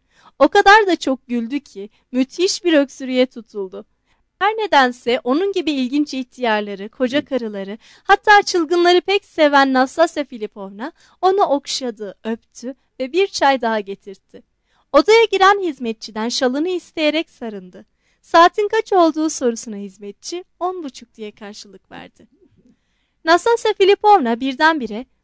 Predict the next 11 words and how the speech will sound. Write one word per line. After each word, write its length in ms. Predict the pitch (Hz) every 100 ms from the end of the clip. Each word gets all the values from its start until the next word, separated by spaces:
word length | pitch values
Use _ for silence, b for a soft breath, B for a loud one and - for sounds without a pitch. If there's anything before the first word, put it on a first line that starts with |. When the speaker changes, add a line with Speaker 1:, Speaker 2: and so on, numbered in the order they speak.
| _
Speaker 1:
"Baylar, 420 | 220 226 233 269 -
şampanya 640 | - - 320 349 370 359
içmez 400 | 359 370 392 415
misiniz?" 520 | 539 - 359 233 - - _ -
dedi. 240 | 185 196 _ _ _ _ _
"Hazırlamıştım, 920 | - 320 349 359 359 359 - - 190 _ 233
neşenizi 520 | 233 - 262 233 269
artırır. 540 | 262 262 214 190 185 _ _ _
Rica 300 | 254 294 359
ederim, 340 | 415 381 254 202
çekinmeyin." 680 | - 233 - 302 285 196 190